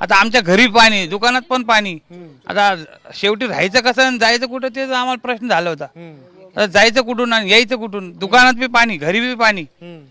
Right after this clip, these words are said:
Speaker 1: आता आपण घरी जायचं, घरचं सामान दुकानावर आणायचं का, कसं करायचं, ते आम्हाला काहीच कळणार नाही. दोन वाजता रात्री आम्ही घरचे लोक हलवले सारे.
Speaker 2: रात्री दोन वाजता?
Speaker 1: रात्री दोन वाजता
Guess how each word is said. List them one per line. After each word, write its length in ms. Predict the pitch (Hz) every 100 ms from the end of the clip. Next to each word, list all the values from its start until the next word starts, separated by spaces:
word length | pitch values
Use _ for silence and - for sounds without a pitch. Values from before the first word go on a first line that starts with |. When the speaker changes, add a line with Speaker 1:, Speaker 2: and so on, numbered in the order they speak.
| _ _
Speaker 1:
आता 180 | 180 214
आपण 240 | 208 240 226 _ _ _ _ 151
घरी 240 | 151 220
जायचं, 460 | 247 240 226 240 233
घरचं 320 | 165 180 202
सामान 540 | 226 208 233 240 226 202 - _
दुकानावर 480 | 170 202 240 247 247
आणायचं 440 | 233 240 220 240
का, 160 | 220 240
कसं 120 | 254
करायचं, 300 | 240 240 233
ते 100 | 220
आम्हाला 220 | 240 254
काहीच 260 | 240 269 285
कळणार 320 | 269 269 262
नाही. 100 | 240
दोन 220 | 214 262 262
वाजता 260 | 262 262
रात्री 300 | 247 240 254
आम्ही 160 | 254 247
घरचे 380 | 190 180 233 226
लोक 180 | 214
हलवले 540 | 220 214 147 160 170 160
सारे. 140 | 147
Speaker 2:
रात्री 220 | 139 254
दोन 160 | 220 208
वाजता? 200 | 190 - 123 -
Speaker 1:
रात्री 320 | 202 214 254
दोन 200 | 262 247
वाजता 200 | 240